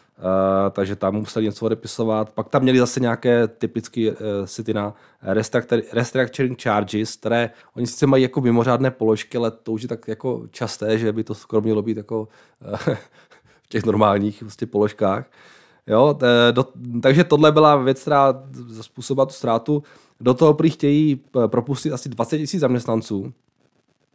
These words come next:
což bude spojené s dalšími samozřejmě mimořádnými náklady. Ehm, propouštění má trvat navíc asi dva roky, eh, až někdy do roku dva tisíce dvacet šest se těch lidí chtějí zbavit,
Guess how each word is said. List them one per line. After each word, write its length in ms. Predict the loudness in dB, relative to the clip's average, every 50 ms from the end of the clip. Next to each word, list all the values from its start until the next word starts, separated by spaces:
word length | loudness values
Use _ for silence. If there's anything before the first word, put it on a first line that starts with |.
| _ _ _ _ _ _ _ _ _
což 160 | -2 -2 0
bude 220 | 2 4 4 4
spojené 560 | 2 2 2 4 4 6 6 4 4 2 0 0
s 120 | -2 -4 0
dalšími 500 | 2 0 0 0 -2 -4 -2 -2 -2 -4
samozřejmě 320 | -4 -4 -4 -2 -2 -2
mimořádnými 560 | -2 0 0 0 0 0 -2 -2 0 -2 -2
náklady. 560 | -2 -2 -4 -4 -4 -2 -2 0 -2 -2 -6 -10 _ _ _ _ _ _ _ _ _ -6 -2 0 2 2 4 4 4 2
Ehm, 180 | 2 0 -4 -6 _ _ _ _ _ _ _ _ -4
propouštění 520 | -4 -4 0 0 -2 0 0 0 2 2
má 140 | 4 4 2
trvat 280 | 2 2 2 2 2 2
navíc 180 | -2 0 -2
asi 160 | -4 -4 -4
dva 140 | 0 2 2
roky, 420 | 2 2 0 0 -4 -4 -4 -4 -8 _ _ _ _ _ _ _ _ _ _ _ _ -16 -10
eh, 280 | -4 -2 0 0 0 0
až 120 | -2 -2
někdy 240 | -2 -4 -2 -4 -4
do 80 | -2
roku 180 | -2 -4 -2 -2
dva 100 | -4 -4
tisíce 200 | -4 -2 -4 -2
dvacet 220 | -2 -2 -2 -4
šest 300 | -6 -4 -6 -6 -6 -6
se 80 | -12 -12
těch 160 | -8 -6 -6
lidí 200 | -6 -6 -8 -10
chtějí 220 | -12 -6 -6 -6 -4
zbavit, 480 | -2 -2 -2 -2 -2 -6 -8 _ _